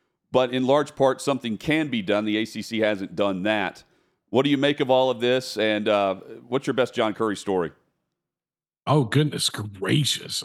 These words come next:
Speaker 2: Uh, first off, probably being able to pin him down in the California area, interviewing, uh, Mike Leach
Speaker 1: Mike
Speaker 2: on a
Speaker 1: Leach.
Speaker 2: park bench. Yeah,
Speaker 1: I mean,
Speaker 2: yeah.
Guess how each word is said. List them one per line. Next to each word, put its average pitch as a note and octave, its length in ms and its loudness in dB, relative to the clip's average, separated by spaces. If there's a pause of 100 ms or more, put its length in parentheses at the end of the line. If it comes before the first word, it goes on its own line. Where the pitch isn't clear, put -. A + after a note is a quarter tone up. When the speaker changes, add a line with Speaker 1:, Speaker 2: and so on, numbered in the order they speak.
Speaker 2:
Uh, B2 1000 2
first C#3 480 0
off, D#3+ 440 2
probably C#3+ 580 2
being C#3+ 300 0
able C#3 260 0
to C3 100 0
pin C#3 240 2
him C#3 200 2
down C3 340 -2
in C3 100 0
the A#2 80 0
California B2+ 600 0
area, C#3 480 2
interviewing, B2+ 720 2
uh, B2+ 400 2
Mike C3 260 -2
Leach C3 160 2
Speaker 1:
Mike G2 240 0
Speaker 2:
on G2+ 60 -4
a - 20 0 (100)
Speaker 1:
Leach. A2 80 -2
Speaker 2:
park C#3 240 0
bench. E3 360 0 (840)
Yeah, A#2+ 320 2
Speaker 1:
I B2+ 40 -2
mean, A#2+ 180 2
Speaker 2:
yeah. C3 200 2